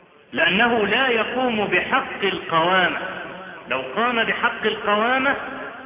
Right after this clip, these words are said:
قلما تنشز المرأة. لكن كثرة نشوز النساء، وأنا لا أقول هذا الكلام من كيسي، أنا أقول هذا الكلام ب-، ب-، بالبحث الميداني، رأيته بعيني.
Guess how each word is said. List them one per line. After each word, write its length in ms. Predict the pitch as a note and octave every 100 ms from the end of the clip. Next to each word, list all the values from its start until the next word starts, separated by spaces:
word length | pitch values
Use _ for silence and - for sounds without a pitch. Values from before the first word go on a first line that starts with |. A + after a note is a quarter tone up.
| - - - F#3+
قلما 500 | G3+ A3 C#4+ C#4 B3
تنشز 520 | A#3+ A#3+ G3+ F#3+ D#3 - D#3
المرأة. 680 | E3 D#3+ C#3+ - - - - - D3+ - - D#3+ D3+ - - - _ _ _ -
لكن 400 | C#3+ E3+ D#3+ C3+ A#2+ - -
كثرة 360 | A3+ B3 G#3+ F3+ -
نشوز 320 | - A#3+ G3
النساء، 520 | F#3+ E3 E3 G3 F#3 D#3
وأنا 180 | F#3+
لا 180 | G3+ F#3+ F3
أقول 160 | G3+ F#3+
هذا 180 | G3+
الكلام 340 | E3+ - F#3+ G3
من 220 | F3 D#3+
كيسي، 360 | - F#3+ - B2
أنا 80 | C3
أقول 180 | C3+ F#3
هذا 160 | F#3
الكلام 440 | E3 - F3+ G#3+ A3 - G#3+ A3 - - -
ب-، 40 | D#3+ E3+ E3 D#3 C#3+ D3 D3 C#3+
ب-، 680 | C#3+ D3 C3+ C3 B2+ C3+ B2
بالبحث 460 | C#3 C3+ G3+ G#3 F#3
الميداني، 640 | F3 F3 F3 F#3 E3+ - - - - -
رأيته 480 | D3 F3 G3+ G#3 G3
بعيني. 500 | F3 D#3 E3+ B2